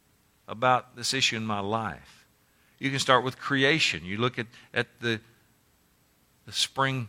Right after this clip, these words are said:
flowers and the buds on the trees, and you say, "Wh-, what does that tell me about God?"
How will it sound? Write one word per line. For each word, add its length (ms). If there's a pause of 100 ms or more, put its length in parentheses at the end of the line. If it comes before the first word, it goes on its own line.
(120)
flowers 580
and 80
the 60
buds 340
on 140
the 80
trees, 480
and 20
you 60
say, 200
"Wh-, 220
what 100
does 120
that 200
tell 220
me 140
about 320
God?" 340